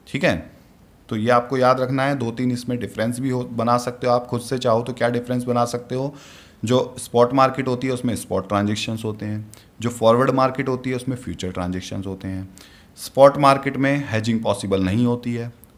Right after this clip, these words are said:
फॉरवर्ड मार्केट में हेजिंग पॉसिबल होती है। So this is all about फॉरेन एक्सचेंज रेट। मैंने आपको बता दिया है फॉरेन एक्सचेंज रेट क्या होती है लास्ट के कुछ वीडियोज़ में। फ्लेक्सिबल एक्सचेंज रेट सिस्टम भी बताया था, फिक्स एक्सचेंज रेट सिस्टम बताया था,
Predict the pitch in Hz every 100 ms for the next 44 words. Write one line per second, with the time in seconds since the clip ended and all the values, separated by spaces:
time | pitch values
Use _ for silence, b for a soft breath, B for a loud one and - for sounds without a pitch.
0 | - 120 117 139 139 127 123 123 123 123
1 | 98 110 110 98 85 90 123 226 226 B
2 | B B - 127 - 87 78 80 - -
3 | - - - 131 127 127 139 - 113 127
4 | 127 123 135 160 - B B B B -
5 | 113 123 117 - 123 123 127 139 139 110
6 | 110 107 - 101 104 113 117 123 127 139
7 | 120 110 110 101 - 104 101 98 - 107
8 | 113 120 123 131 123 123 127 123 120 120
9 | 117 120 120 123 120 101 98 110 127 123
10 | - 127 123 123 123 123 131 131 127 120
11 | 120 120 123 143 139 101 117 110 123 123
12 | 123 123 123 - 127 123 120 120 120 131
13 | 135